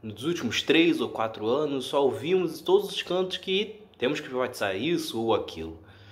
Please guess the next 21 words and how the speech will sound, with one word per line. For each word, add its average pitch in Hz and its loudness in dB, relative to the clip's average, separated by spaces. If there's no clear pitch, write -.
Até 143 2
mesmo 180 4
pessoas 190 6
que - -8
têm 196 0
dificuldade 180 0
para 185 -4
pagar 156 -2
os 170 -4
serviços 175 -4
privados 175 4
atuais 170 4
concordam 175 6
com 175 -4
a 165 2
ideia 123 2
de - -8
que - -12
tem 120 -2
que 117 -8
privatizar. 104 -6